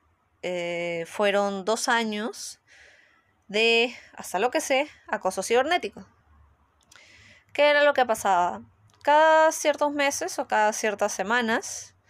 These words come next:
es-, esta persona, mi ex, se hacía nuevas cuentas en redes sociales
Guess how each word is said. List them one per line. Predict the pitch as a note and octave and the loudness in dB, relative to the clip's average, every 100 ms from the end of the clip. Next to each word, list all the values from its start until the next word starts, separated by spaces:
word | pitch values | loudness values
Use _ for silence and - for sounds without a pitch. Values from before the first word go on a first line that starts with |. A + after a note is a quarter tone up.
| _ _ _ _ _ _ _ - | _ _ _ _ _ _ _ -6
es-, | G#3 G#3 G#3 - _ | -2 -2 -4 -14 _
esta | - A3+ - A3 G#3 | -4 -4 0 2 2
persona, | F#3+ F#3+ G3 F3+ B3+ C#5+ _ - | 0 -2 -2 0 -2 -6 _ -14
mi | F#3+ F#3 | -8 -6
ex, | E3+ A3 - - | -4 -6 -10 -16
se | - F#3+ | -8 -4
hacía | G3 - G3+ G3+ G3+ G3+ G3+ - - - | -4 -2 -2 0 0 0 -2 -4 -12 -10
nuevas | F#3 G3+ G3+ - | -2 0 -2 -4
cuentas | - A3 G#3 A3 A3 - - | -4 -4 -2 -2 -2 -6 -10
en | F#3+ | -8
redes | - F#3 F#3+ | -4 -4 -4
sociales | A#3 D#4+ C#4+ A#3 - - | -2 -2 -2 -6 -12 -20